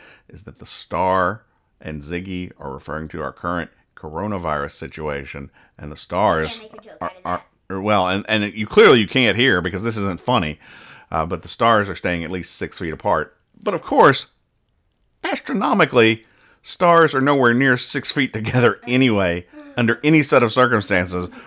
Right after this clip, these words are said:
Speaker 1: or else there would be chaos, galaxies would be destroyed, <laughs> uh, black holes would probably be created, and that's how you get Thanos.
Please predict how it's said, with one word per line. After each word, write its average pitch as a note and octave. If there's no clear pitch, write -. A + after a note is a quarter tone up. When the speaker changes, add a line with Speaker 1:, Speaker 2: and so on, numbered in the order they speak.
Speaker 1:
or G2+
else A2+
there A2+
would G#2
be G2+
chaos, B2
galaxies A2
would G#2
be G#2
destroyed, G2+
<laughs> -
uh, F#2+
black A#2
holes B2
would G2+
probably A#2+
be G#2
created, G2+
and F#2
that's A2+
how A#2+
you A2+
get A2
Thanos. E2+